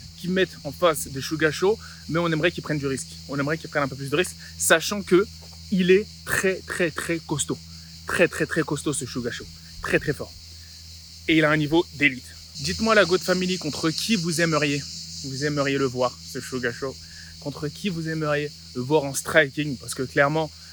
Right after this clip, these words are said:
euh, certes, il a un bon, euh, jiu-jitsu aussi, hein, mais son striking, c'est vraiment sa force.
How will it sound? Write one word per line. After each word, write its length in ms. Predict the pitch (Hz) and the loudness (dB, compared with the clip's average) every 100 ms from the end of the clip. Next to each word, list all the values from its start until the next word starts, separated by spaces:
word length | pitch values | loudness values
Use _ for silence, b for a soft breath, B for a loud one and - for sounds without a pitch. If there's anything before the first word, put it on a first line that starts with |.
| B | B
euh, 100 | 101 80 | -4 -2
certes, 320 | - 202 - - | 4 4 4 0
il 80 | |
a 60 | 143 | -2
un 60 | 131 | 0
bon, 240 | 135 160 131 127 | 0 -2 -4 -6
euh, 200 | 123 113 | -4 -4
jiu-jitsu 440 | 117 135 139 - | -6 -6 -6 -6
aussi, 180 | 156 160 | -4 0
hein, 140 | 180 175 B - | 0 -2 B -14
mais 200 | 151 185 | -6 -4
son 180 | 196 170 | -2 -4
striking, 400 | 151 160 151 180 | -2 0 0 -2
c'est 140 | 165 127 | -4 -4
vraiment 260 | 120 127 | -2 -4
sa 140 | 127 135 | -4 -2
force. 240 | 175 180 | -2 -2